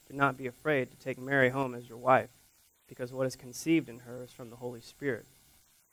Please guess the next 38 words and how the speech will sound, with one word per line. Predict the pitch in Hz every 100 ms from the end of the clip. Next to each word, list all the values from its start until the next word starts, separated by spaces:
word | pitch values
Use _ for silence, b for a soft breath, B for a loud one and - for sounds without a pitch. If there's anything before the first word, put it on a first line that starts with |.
| _ _ _
Verse | - 131 123
twenty-one, | - 135 131 123 110 123 _ _ _ _ _ _ _
"She | - 143
will | 139
give | 131 120
birth | 139 143
to | - 151
a | 143
son, | 139 123 123
and | 131
you | 127 127
are |
to | 123
give | 120 127 123
him | 123 123
the | 120
name | 117 123
Jesus, | 117 139 127 123 123 - _ _ _ _ _ _ _
because | - 127 123
he | 139
will | 123
save | - 135 139
his | 135 131
people | - 135 - 131
from | 123 127 123
their | 120
sins." | - 120 120 120 _ _ _ _ _ _ _ _ _ _ _ _ -
Why | 127 135 147
the | 131 117 123 127 _ _ _ _ _ -
birth | 139 143
of | 135
Jesus | 123 135 127
Christ | - 135 123 - -
is | 113
so | 143 135
important, | 131 135 123 127
why | 127 127
it's, | 120 -